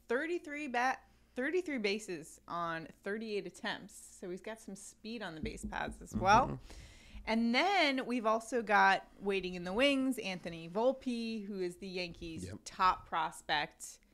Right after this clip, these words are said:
Speaker 1: He was promoted to Triple A, so he's also waiting in the wings. So I know I've been disappointed in Isaiah kind of Frelefa, who's just been committing a lot of errors, just hasn't been doing much
Speaker 2: I K,
Speaker 1: at the plate.
Speaker 2: I K F has been terrible.
Speaker 1: Right.
Speaker 2: He,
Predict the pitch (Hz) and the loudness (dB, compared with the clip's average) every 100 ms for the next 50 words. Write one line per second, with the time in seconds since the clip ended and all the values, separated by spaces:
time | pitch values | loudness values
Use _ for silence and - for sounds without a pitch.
0 | _ - 180 208 240 247 240 214 240 311 | _ -10 -8 -4 -6 -6 -8 -4 -4 -2
1 | 277 - - 196 - 101 - 208 - 196 | -6 -8 -8 -10 -8 -12 -12 -12 -10 -6
2 | 214 196 180 185 196 175 160 165 156 151 | -6 0 0 0 -4 -4 -4 -6 -8 -8
3 | 143 147 156 160 - 151 165 - - - | -8 -8 -10 -12 -10 -10 -10 -16 -20 -14
4 | - - - 160 180 175 170 165 190 196 | -12 -12 -14 -8 -4 0 -2 -2 -4 -2
5 | 202 196 - 185 185 180 170 156 165 165 | -6 -6 -8 -6 -6 -6 -8 -8 -6 -4
6 | 156 156 - - 185 - - - 175 214 | -4 -6 -12 -16 -16 -20 -16 -6 0 6
7 | 285 285 269 262 240 208 196 202 190 - | 6 6 6 8 6 0 -2 -6 -6 -8
8 | 180 175 165 _ - - - - 196 190 | -10 -10 -14 _ -10 -10 -6 -4 -2 -2
9 | 190 180 165 165 - 254 240 226 226 208 | -2 0 0 0 4 6 8 6 4 -2
10 | - - 196 202 196 202 196 196 196 156 | -4 4 4 4 -4 -2 -2 -2 0 2
11 | 190 117 104 - - - - 302 120 107 | 6 6 6 2 -2 6 8 10 10 10
12 | - 90 90 85 98 85 90 - - 175 | 6 0 0 0 2 2 -2 -8 -10 -6
13 | 131 135 139 123 | 4 8 8 6